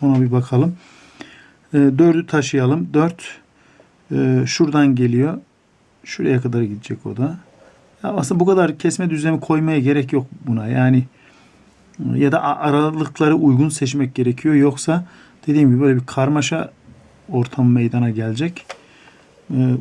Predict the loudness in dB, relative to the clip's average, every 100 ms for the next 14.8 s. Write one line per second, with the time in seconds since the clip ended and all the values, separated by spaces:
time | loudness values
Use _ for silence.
0 | -2 0 0 0 2 2 0 -4 -4 0
1 | 2 0 0 -4 -4 -2 0 2 2 2
2 | 0 0 -4 -4 -4 -4 -2 2 2 0
3 | 0 0 0 -4 -20 _ _ -20 _ _
4 | -6 -2 -2 -2 -6 -10 -12 -12 0 2
5 | 4 4 2 0 -4 -4 -4 -2 0 0
6 | -2 -10 -4 -2 -2 -6 -14 -12 -12 -2
7 | -2 2 0 -2 -8 -20 -20 _ _ _
8 | -20 -18 -4 0 0 -2 -2 2 2 2
9 | 0 0 2 2 4 4 4 4 2 0
10 | -12 _ _ -6 -4 0 2 0 -6 _
11 | _ _ _ -6 0 0 0 -2 0 2
12 | 2 2 -2 -2 -4 0 2 2 0 -12
13 | -20 -20 _ _ _ _ _ -4 0 0
14 | 0 -6 -2 2 2 2 0